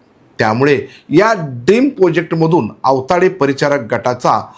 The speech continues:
मोठा कंत्राटी विकास होणार हे नक्की. जर विद्यमान आमदार समाधान आवताडे आणि प्रशांतराव परिचारक यांना पंढरपूरचा खऱ्या अर्थाने विकास करायचा आहे, तर मग एमआयडीसीचं काय झालं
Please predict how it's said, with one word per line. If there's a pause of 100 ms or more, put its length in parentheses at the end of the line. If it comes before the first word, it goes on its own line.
(240)
मोठा
कंत्राटी
विकास
होणार
हे
नक्की. (380)
जर
विद्यमान
आमदार
समाधान
आवताडे (120)
आणि
प्रशांतराव
परिचारक
यांना (380)
पंढरपूरचा (240)
खऱ्या
अर्थाने
विकास
करायचा
आहे, (420)
तर
मग
एमआयडीसीचं
काय
झालं